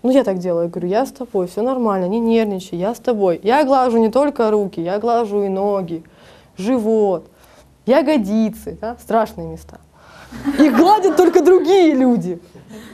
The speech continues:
не мы сами. А если мы сами, то только целлюлитный, антицеллюлитный массаж. И нужно просто успокаивать тело. Вы говорите: «Все нормально, все хорошо, не паникуй, я с тобой». Что происходит?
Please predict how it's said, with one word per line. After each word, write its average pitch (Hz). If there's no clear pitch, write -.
не 269
мы 294
сами. 170
А 233
если 349
мы 330
сами, 381
то 285
только 349
целлюлитный, 311
антицеллюлитный 277
массаж. 233
И 233
нужно 311
просто 294
успокаивать 254
тело. 240
Вы 196
говорите: 202
«Все 233
нормально, 208
все 240
хорошо, 247
не 202
паникуй, 220
я 196
с 233
тобой». 196
Что 247
происходит? 214